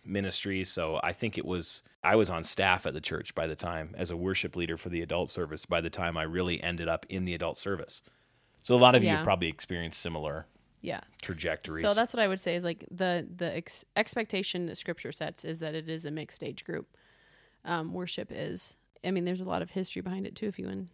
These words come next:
Speaker 2: talk about it.
Speaker 1: Yeah. All, I think first, it's a good point that the New Testament letters seem to assume that children are there,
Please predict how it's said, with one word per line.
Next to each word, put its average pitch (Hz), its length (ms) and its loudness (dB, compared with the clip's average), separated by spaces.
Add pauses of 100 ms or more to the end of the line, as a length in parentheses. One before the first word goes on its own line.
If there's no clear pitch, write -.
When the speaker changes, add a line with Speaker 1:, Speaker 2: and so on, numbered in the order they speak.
(120)
Speaker 2:
talk - 80 -18
about 196 120 -4
it. - 20 2
Speaker 1:
Yeah. 123 340 10 (680)
All, 117 260 6 (240)
I 120 100 8
think 139 280 0
first, - 420 2 (160)
it's 123 160 2
a 104 60 0
good 107 280 2
point 87 480 -4
that 95 220 0
the 95 80 -2
New 101 160 2
Testament 90 440 0
letters 82 540 0
seem 117 440 4
to 87 420 -2 (440)
assume 127 500 8
that 98 140 4
children 104 400 6
are 82 120 0
there, 80 380 -4